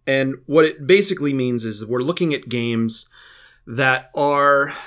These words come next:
less about rolling dice to decide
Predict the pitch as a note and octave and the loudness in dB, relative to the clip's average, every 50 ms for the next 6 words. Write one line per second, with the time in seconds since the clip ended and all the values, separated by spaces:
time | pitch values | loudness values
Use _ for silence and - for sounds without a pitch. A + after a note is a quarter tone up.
0 | - - - - - - _ _ _ - C#3 C3+ C3 C3+ D#3+ F#3 G3 - - - | -20 -20 -20 -20 -20 -20 _ _ _ -10 -8 -4 -2 0 0 0 0 -2 -4 -4
1 | - - D#3+ C#3 B2+ A2 B2 C3 B2+ B2 B2 C3 B2 B2+ - - - - _ _ | -4 -6 -6 -8 -6 -4 0 2 2 2 2 -2 -4 -6 -10 -12 -14 -18 _ _
2 | _ _ _ _ _ _ _ _ _ _ _ _ _ - - A#2 B2 B2 C3 C3+ | _ _ _ _ _ _ _ _ _ _ _ _ _ -8 -6 -2 -2 0 0 0
3 | C3+ C#3 C#3 C3+ B2 - - B2+ B2 B2 A#2 - - - - - C#3+ A2+ - - | 0 -2 -2 -4 -4 -4 -2 -2 -2 -2 -2 -4 -6 -10 -10 -12 -12 -12 -10 -8
4 | A2+ A2 - - - C3+ B2 B2 A#2+ A#2+ A#2+ A#2+ A#2+ A2+ A2+ A2+ | -8 -6 -6 -4 -2 0 0 0 0 0 -2 -2 -4 -6 -8 -10